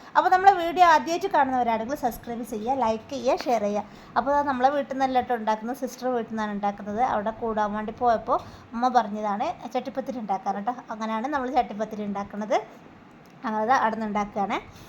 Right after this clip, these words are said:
അപ്പോൾ ദാ നമ്മൾ കോരി എടുത്തിട്ടുണ്ട്. കോരി എടുത്തതിന് ശേഷം ദാ വ-, വറുക്കാത്ത, ആ, സേമിയ ആയിരുന്നു ട്ടോ ഉള്ളത്.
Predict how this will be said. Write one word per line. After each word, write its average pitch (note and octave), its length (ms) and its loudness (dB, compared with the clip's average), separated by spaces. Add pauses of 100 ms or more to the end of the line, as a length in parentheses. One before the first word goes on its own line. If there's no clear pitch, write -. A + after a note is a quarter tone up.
(480)
അപ്പോൾ D#4 140 2
ദാ F4+ 220 6
നമ്മൾ C#4+ 380 6 (140)
കോരി B3+ 240 2
എടുത്തിട്ടുണ്ട്. A3+ 460 0 (120)
കോരി B3+ 220 4
എടുത്തതിന് A#3 260 -4
ശേഷം B3+ 400 -2 (160)
ദാ A#3 100 4 (160)
വ-, A3 600 0
വറുക്കാത്ത, A#3+ 480 2 (360)
ആ, A3+ 420 -2
സേമിയ A3+ 300 -2
ആയിരുന്നു G#3+ 260 0
ട്ടോ A#3 140 0
ഉള്ളത്. A3+ 340 0